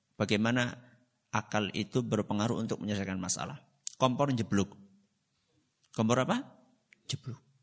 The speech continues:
Kadang-kadang kan kayak gitu kan. Apinya apa? Naik besar.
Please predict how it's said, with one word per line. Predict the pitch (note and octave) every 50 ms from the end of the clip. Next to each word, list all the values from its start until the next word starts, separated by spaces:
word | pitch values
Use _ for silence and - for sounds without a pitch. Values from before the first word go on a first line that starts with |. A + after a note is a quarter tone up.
| _ _ _ _ _ _ _ _ _ _ _ - - - _ _ _ _ _ _ _ _ _ _ _ _ _ _ _ -
Kadang-kadang | - G2 G#2 G#2+ A#2 B2+ C#3+ D3+
kan |
kayak | D3+ C3+ A#2 B2+
gitu | B2 B2+ A#2+
kan. | A#2 A2+ D3+ E3+ - - - - _ _ _ _ _ _ _ _ _ _ _ _ _ _ _ _ - - - - -
Apinya | A2+ A2+ A2+ - B2+ A#2+ C3 C#3 C#3+
apa? | D#3 E3+ A3+ C4+ - - - - - _ _ _ _ _ _ _ _ _ -
Naik | - A#2 B2 B2+ B2+ A2+ - - - - - -
besar. | - - - - - B2 B2